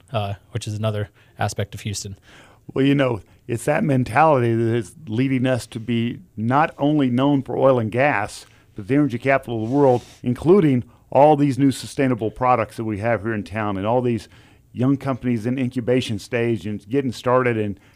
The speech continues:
Speaker 2: I know you're heavily involved with all that as part of your ecosystem down there at the Ion. Ion, is that correct?
Speaker 1: Absolutely. So an ecosystem in the biological sense is the sun, the soil, the seeds.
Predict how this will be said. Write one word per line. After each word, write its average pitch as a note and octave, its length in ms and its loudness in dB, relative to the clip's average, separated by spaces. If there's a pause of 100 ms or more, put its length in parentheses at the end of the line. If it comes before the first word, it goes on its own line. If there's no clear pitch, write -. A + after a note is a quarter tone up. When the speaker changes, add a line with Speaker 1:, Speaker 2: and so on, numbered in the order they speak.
(160)
Speaker 2:
I A#2 80 -2
know C3 140 2
you're B2 240 0
heavily B2 300 2
involved A#2+ 400 2
with A2+ 160 -6
all D#3+ 200 2
that A2 180 0
as A2+ 120 -6
part B2+ 200 -2
of A#2+ 60 -2
your A2 100 -2
ecosystem A#2+ 640 -4
down A2 200 0
there A2 120 0
at G2+ 100 -4
the A2+ 80 -2
Ion. B2 460 0
Ion, B2+ 460 0
is F#2 120 -10
that B2+ 160 -6
correct? B2 340 -4
Speaker 1:
Absolutely. A#2 640 0
So A#2+ 360 6
an A#2+ 120 -4
ecosystem C3+ 640 0
in A#2 80 2
the A2 40 0
biological A2+ 640 2
sense A2 500 -6
is A2 260 -4
the A2 120 -6
sun, A2+ 500 0 (360)
the A#2+ 100 0
soil, G#2+ 720 2
the G#2+ 80 -4
seeds. B2+ 480 -4